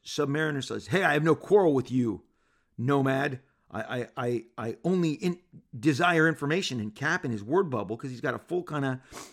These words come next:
you know, face mask on, but then he's got his two gold medallions on, on, on his, uh, on his clavicle, and then boom, open chest, gold gloves. It's a very simple costume, really simple, but boy,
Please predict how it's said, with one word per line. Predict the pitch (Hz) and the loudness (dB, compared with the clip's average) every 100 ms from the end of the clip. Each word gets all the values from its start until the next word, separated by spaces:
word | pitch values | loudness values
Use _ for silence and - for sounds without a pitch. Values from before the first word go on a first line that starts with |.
| _ 143 | _ -6
you | 123 | -4
know, | 110 - | -6 -4
face | 160 175 - | -2 -2 -4
mask | 131 117 - | -4 -6 -8
on, | 139 117 117 143 _ _ - | -6 -4 -4 -6 _ _ -12
but | 139 | -6
then | 135 | -6
he's | 123 | -6
got | 135 123 | -6 -4
his | 113 - - _ - | -6 -8 -18 _ -12
two | 160 160 110 | -8 -8 -6
gold | 127 131 143 143 - _ _ | 0 2 0 -2 -10 _ _
medallions | 120 117 117 117 139 110 110 113 - - | -8 -4 -2 -2 -2 -4 -6 -10 -16 -8
on, | 110 - | -8 -6
on, | 113 - | -10 -8
on | 117 | -8
his, | 117 101 - _ _ _ _ _ | -8 -10 -14 _ _ _ _ _
uh, | 104 - | -14 -8
on | 113 | -8
his | 110 - | -8 -8
clavicle, | - 131 139 - 98 101 - | -4 -4 -4 -8 -8 -8 -10
and | 117 120 | -8 -6
then | 117 | -6
boom, | 104 135 117 | -2 -4 -2
open | 123 135 120 | -6 -6 -6
chest, | 143 135 135 110 | -4 -4 -8 -8
gold | 117 135 113 | -2 -2 -2
gloves. | 127 131 127 | -2 -2 -2
It's | 127 - | -6 0
a | |
very | 196 208 | 0 2
simple | 196 180 | -2 -4
costume, | 160 160 143 101 | -4 -4 -4 -6
really | 139 170 | -4 -4
simple, | 160 139 | -2 -2
but | 135 123 117 127 | -2 -6 -6 2
boy, | 151 165 | 4 4